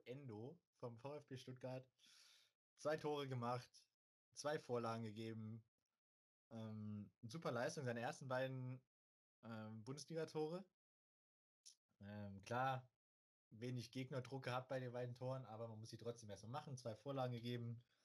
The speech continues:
Ähm, der Stabilisator im, im Stuttgarter Mittelfeld.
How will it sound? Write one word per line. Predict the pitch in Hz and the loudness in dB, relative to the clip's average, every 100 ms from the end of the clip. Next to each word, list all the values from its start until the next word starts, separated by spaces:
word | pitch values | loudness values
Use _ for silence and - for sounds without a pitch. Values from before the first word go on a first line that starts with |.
| _ _ _ | _ _ _
Ähm, | 110 107 104 107 104 101 | -4 -2 0 0 -2 2
der | 120 120 | 4 4
Stabilisator | 123 113 110 107 117 131 - 123 113 | 4 2 2 2 2 2 2 0 2
im, | 113 110 107 101 | -2 -4 -6 -6
im | 110 110 | -8 -6
Stuttgarter | - 123 110 110 | -4 -2 0 0
Mittelfeld. | 110 123 117 117 113 110 104 | -2 -2 -2 2 4 4 0